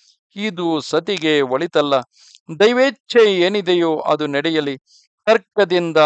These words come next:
ಯಾವ ಪ್ರಯೋಜನವೂ ಇಲ್ಲ." ಈ ರೀತಿಯಾಗಿ ಯೋಚಿಸಿ ಶಿವನು ಶ್ರೀಹರಿಯ ನಾಮವನ್ನು ಜಪಿಸತೊಡಗಿದನು. ಸತೀದೇವಿ ಮಾತ್ರ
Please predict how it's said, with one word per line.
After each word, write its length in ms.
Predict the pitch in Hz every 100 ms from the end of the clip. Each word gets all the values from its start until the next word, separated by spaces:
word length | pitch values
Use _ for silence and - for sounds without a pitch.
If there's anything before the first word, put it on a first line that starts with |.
| 151
ಯಾವ 460 | 165 143 165 190 160
ಪ್ರಯೋಜನವೂ 840 | - 135 170 185 151 151 139 143
ಇಲ್ಲ." 260 | 135 143 139 127 _ _ _ _ _
ಈ 160 | 180 175
ರೀತಿಯಾಗಿ 760 | 170 202 190 165 156 151 147 143
ಯೋಚಿಸಿ 520 | 135 156 156 151 131 - _ _ _
ಶಿವನು 540 | - 262 240 220 208
ಶ್ರೀಹರಿಯ 640 | 185 - 220 240 196 180 165
ನಾಮವನ್ನು 760 | 147 175 190 165 160 156 143 139
ಜಪಿಸತೊಡಗಿದನು. 920 | - - 202 170 147 143 139 135 127 _ _ _ _ _ _
ಸತೀದೇವಿ 760 | - 240 254 240 196 214 208 196
ಮಾತ್ರ 460 | 180 196 - 196